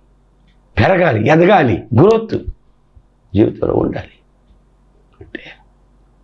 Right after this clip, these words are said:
నాలుగు విషయాలు ఏంటంటే, చివరిగా దేవుని జాగ్రత్తగా వెతకాలి, ఆయన బ్రతిమలాడుకోవాలి,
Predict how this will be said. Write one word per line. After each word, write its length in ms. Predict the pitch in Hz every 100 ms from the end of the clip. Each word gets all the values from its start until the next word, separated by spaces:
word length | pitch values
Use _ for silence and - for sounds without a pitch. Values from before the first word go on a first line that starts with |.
| _ _ _ 110
నాలుగు 280 | 147 160
విషయాలు 380 | 92 - - 85 - _ -
ఏంటంటే, 400 | 135 - - - - _ 117
చివరిగా 300 | - - - _ _ _ _ _ _ _ - - - 107
దేవుని 320 | 127 123 120
జాగ్రత్తగా 480 | 107 123 123 135 139
వెతకాలి, 600 | 147 135 175 185 - - - _ _ _ _ _ _ _ _ _ -
ఆయన 140 | 127 143
బ్రతిమలాడుకోవాలి, 1040 | 139 170 190 202 202 196 185 196 302 -